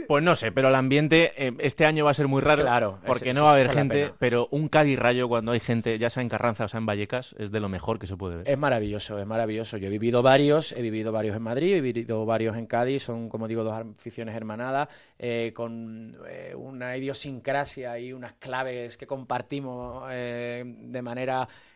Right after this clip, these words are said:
Speaker 2: clara, eh, cuando nos encontramos en la calle esas dos aficiones, los bares de alrededor del estadio, ya sea Vallecas o Carranza,
Speaker 1: Hmm.
Speaker 2: bueno, se vive ese partido de una manera muy especial. La pena es que no va a poder ser de esa manera, al menos, eh, en esta ocasión, pero bueno, lo importante es que vuelva al fútbol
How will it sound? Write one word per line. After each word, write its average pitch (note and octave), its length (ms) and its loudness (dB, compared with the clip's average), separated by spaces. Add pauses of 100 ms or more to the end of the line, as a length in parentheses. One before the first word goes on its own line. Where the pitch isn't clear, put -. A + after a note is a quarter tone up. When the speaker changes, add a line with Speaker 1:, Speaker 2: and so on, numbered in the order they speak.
Speaker 2:
clara, D#3+ 640 6
eh, C3 380 -2
cuando C3 200 -4
nos B2 120 -6
encontramos B2+ 420 -6
en C#3 80 -4
la C3 100 -6
calle C3+ 140 -6
esas B2+ 160 -8
dos B2+ 120 -8
aficiones, C3+ 800 -6
los A#2+ 180 -6
bares B2+ 300 -4
de C3+ 60 -4
alrededor B2+ 320 -2
del B2+ 100 -4
estadio, B2+ 260 -8
ya A#2+ 80 -4
sea C3 120 -4
Vallecas B2 360 -4
o A#2+ 60 -4
Carranza, A#2+ 460 -4 (160)
Speaker 1:
Hmm. G#2 180 -8
Speaker 2:
bueno, G#2+ 180 -8
se G#2+ 140 -8
vive A2+ 200 -6
ese A#2 180 -12
partido A#2 400 -8
de A#2 60 -8
una A2+ 100 -10
manera A2 200 -8
muy A2 100 -8
especial. C3 420 -4
La F2+ 300 -14
pena A#2 380 -4 (280)
es A2+ 100 -10
que A2+ 360 -4
no A2 80 -6
va A2 80 -4
a G#2+ 40 -12
poder A2+ 280 -8
ser A#2+ 320 -10 (160)
de A#2+ 220 4
esa C#3 200 0
manera, B2 320 -4
al A#2 80 -4
menos, D#3 380 -8 (300)
eh, C3 260 0
en B2 100 -4
esta B2+ 160 -8
ocasión, B2+ 360 -6
pero C3 140 -4
bueno, A2+ 120 -8
lo A2 80 -12
importante D3 300 -10
es G3+ 40 -14
que - 60 -8
vuelva B2+ 220 -2
al G#2+ 80 -4
fútbol F#3 320 -4